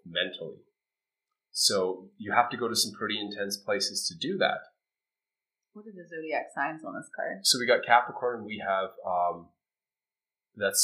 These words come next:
Speaker 1: Scorpio again.
Speaker 2: Ah, okay.
Speaker 1: Mm-hmm. As well as Sagittarius in there,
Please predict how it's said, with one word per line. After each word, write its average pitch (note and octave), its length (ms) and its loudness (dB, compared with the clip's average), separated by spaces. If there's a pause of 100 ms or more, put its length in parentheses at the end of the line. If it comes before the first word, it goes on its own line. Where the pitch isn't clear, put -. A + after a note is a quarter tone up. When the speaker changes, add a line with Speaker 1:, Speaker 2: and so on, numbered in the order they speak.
(120)
Speaker 1:
Scorpio G2+ 560 2
again. A2 360 2
Speaker 2:
Ah, F3+ 260 -4
okay. - 140 -20 (180)
Speaker 1:
Mm-hmm. F#2+ 260 -8 (880)
As - 120 -6
well A#2 100 4
as G2 120 6
Sagittarius G2 680 2
in D#2 80 -12
there, C#2+ 180 -16